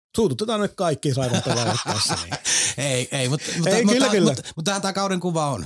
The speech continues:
Speaker 1: On, on.
Speaker 2: Siis
Speaker 1: Se on
Speaker 2: sy-,
Speaker 1: nimenomaan.
Speaker 2: syksyllä onnistunut kukaan, kun piti nyt sitten painettomissa peleissä, niin on tää nähty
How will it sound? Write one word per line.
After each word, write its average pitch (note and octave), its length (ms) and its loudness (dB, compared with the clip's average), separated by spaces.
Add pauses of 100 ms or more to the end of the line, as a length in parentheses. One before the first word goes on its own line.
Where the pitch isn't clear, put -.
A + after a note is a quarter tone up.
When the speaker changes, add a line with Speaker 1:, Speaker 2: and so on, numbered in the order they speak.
Speaker 1:
On, A3+ 200 2
on. E3+ 80 2
Speaker 2:
Siis C3 180 0
Speaker 1:
Se - 80 4
on C#4 100 4
Speaker 2:
sy-, B3+ 60 2
Speaker 1:
nimenomaan. A#3+ 320 2
Speaker 2:
syksyllä E3 240 2
onnistunut E3 360 -2
kukaan, D#3 260 -2
kun C#3 120 -6
piti C3 380 -4 (260)
nyt D3 140 -4
sitten C3+ 360 -4
painettomissa B2+ 540 -2
peleissä, A#2 320 -2
niin A2+ 120 -4 (220)
on B2 140 -4
tää B2+ 120 -2
nähty A#2+ 340 -6